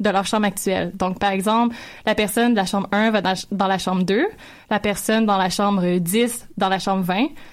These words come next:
Puis plus on est loin, ben, plus le long, le, le chemin est long pour changer de chambre. Donc là, ça va faire que toutes les chambres paires vont être occupées, puis toutes les chambres impaires, ben, vont être libres.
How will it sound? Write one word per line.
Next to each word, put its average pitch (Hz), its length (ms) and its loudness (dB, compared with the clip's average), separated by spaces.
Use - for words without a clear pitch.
Puis 226 120 0
plus 277 200 0
on 240 140 6
est 220 100 4
loin, 202 300 4
ben, 196 200 2
plus 277 200 0
le 208 160 4
long, 226 260 4
le, 240 220 4
le 208 140 2
chemin 294 240 2
est 240 120 4
long 220 200 4
pour 226 160 -4
changer 220 260 2
de 226 60 -6
chambre. - 280 -4
Donc 214 180 0
là, 349 100 4
ça 262 120 2
va 202 120 4
faire 277 360 2
que 269 260 2
toutes 330 180 0
les 247 80 2
chambres 208 300 0
paires 233 420 2
vont 208 100 0
être 214 220 0
occupées, 240 400 -4
puis - 100 -20
toutes - 80 -8
les 220 220 2
chambres 220 280 0
impaires, 208 520 2
ben, 190 240 0
vont 185 120 0
être 180 160 -4
libres. 190 400 -4